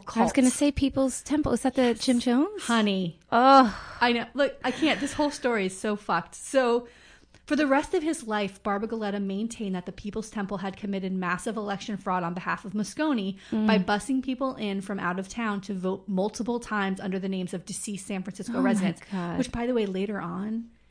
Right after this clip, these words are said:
Speaker 1: I,
Speaker 2: after
Speaker 1: I'm
Speaker 2: the Jim
Speaker 1: covered in
Speaker 2: Jones thing,
Speaker 1: goosebumps
Speaker 2: yeah, after the
Speaker 1: with
Speaker 2: Jim
Speaker 1: this.
Speaker 2: Jones thing, there was people who were in People's Temple that confirmed that this,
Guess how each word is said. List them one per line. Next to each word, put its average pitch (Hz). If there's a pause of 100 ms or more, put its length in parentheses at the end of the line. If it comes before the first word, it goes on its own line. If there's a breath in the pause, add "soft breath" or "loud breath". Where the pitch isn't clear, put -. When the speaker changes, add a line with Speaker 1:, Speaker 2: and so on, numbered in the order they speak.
(120)
Speaker 1:
I, 214
Speaker 2:
after 202
Speaker 1:
I'm 233
Speaker 2:
the 220
Jim 185
Speaker 1:
covered 226
in 202
Speaker 2:
Jones 202
thing, 185
Speaker 1:
goosebumps -
Speaker 2:
yeah, 208
after 202
the 202
Speaker 1:
with 202
Speaker 2:
Jim 185
Speaker 1:
this. 180
Speaker 2:
Jones 214
thing, 247
there 208
was 196
people 214
who 190
were 185
in 180
People's 185
Temple 175
that 175
confirmed 175
that -
this, -